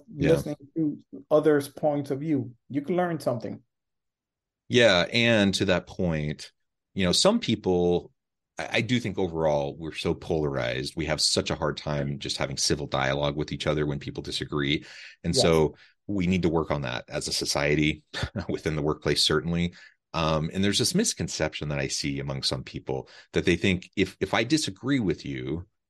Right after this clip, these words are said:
Speaker 1: or, you know, so we're having this conversation, you and I, uh, Amin, are having this conversation, you say something, I disagree with you,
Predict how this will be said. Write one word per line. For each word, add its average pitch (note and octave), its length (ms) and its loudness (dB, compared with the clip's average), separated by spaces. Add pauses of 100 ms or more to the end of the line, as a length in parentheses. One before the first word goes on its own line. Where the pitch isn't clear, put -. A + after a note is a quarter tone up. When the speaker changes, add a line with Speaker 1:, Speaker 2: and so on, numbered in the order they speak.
(120)
Speaker 1:
or, E2+ 120 -6
you E2+ 140 2
know, D2 80 0
so E2 160 2
we're D#2+ 120 2
having G#2+ 160 2
this F#2+ 100 0
conversation, D2+ 560 -2
you A2 160 4
and G#2 80 4
I, F#2 240 4 (160)
uh, E2 260 -12
Amin, E2+ 280 0
are D2+ 100 0
having D#2 220 -2
this D2+ 100 -4
conversation, C#2+ 600 -4
you G#2 100 2
say F#2+ 200 2
something, E2+ 360 -2
I F2+ 100 0
disagree D2 420 -4
with C#2 180 -10
you, G#1+ 180 -8